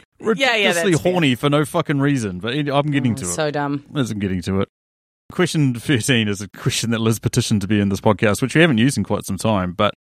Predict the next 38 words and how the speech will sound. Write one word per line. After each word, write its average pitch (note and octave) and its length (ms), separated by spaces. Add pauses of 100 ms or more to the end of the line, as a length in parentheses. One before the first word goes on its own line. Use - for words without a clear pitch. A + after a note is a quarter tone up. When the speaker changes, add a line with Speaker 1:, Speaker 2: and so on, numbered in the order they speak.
(260)
Speaker 2:
what D#3 220
minor D3+ 320
change F#3 440
to F3+ 60
this C#3 140
film D#3+ 220
would C#3 100
have D3 80
ended F#3+ 220
this C#3+ 140
movie C#3 180
in, B2 60
like, G#2 160
fifteen F#2+ 320
minutes? F#2+ 320 (580)
Speaker 1:
I'm F4+ 140
gonna F#4+ 100
say D#4+ 140
if C#4 80
the C#4 60
captain B3+ 340
had A3+ 200
been G#3+ 300
in G3 140
any G#3+ 240
way G#3 200
more G3 220
diligent, F3+ 640
he A3+ 120
would A3+ 140
have A3+ 160 (100)
surely G#3 760
uncovered E3 640
Krill's D#3 280
subterfuge, C#3+ 640
'cause A3+ 160
the D#4 80
guy E4 300